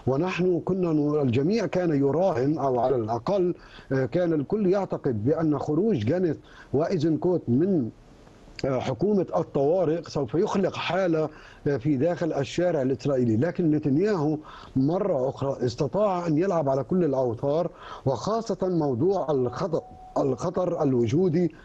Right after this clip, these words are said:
الذي يتعلق في إسرائيل والمراهنات عليه. المعارضة ضعيفة، آه، جدا، وبالتالي الآن ستدخل الكنيسة عطلة، وبالتالي إزاحة الحكومة هذا من المستحيل الآن. يعني تسعين يوم لدى نتنياهو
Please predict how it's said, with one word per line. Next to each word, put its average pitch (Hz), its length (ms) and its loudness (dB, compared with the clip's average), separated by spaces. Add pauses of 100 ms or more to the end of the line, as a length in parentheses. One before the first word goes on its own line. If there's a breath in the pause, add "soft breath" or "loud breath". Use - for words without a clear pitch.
(140 loud breath)
الذي 147 280 2
يتعلق 151 560 0
في 151 180 2
إسرائيل 139 520 0
والمراهنات 139 840 0
عليه. 139 340 0
المعارضة 143 520 2
ضعيفة، 151 440 0 (420 loud breath)
آه، 156 120 2
جدا، 131 460 0
وبالتالي 165 500 0
الآن 165 380 0
ستدخل 156 540 -2
الكنيسة 147 680 0
عطلة، 165 420 0 (340 loud breath)
وبالتالي 156 720 0
إزاحة 160 460 0 (160)
الحكومة 156 640 0
هذا 160 140 -2
من 160 160 2
المستحيل 160 640 0
الآن. 139 320 0 (360 loud breath)
يعني 147 200 2
تسعين 175 500 0
يوم 156 320 2
لدى 170 200 2
نتنياهو 160 800 0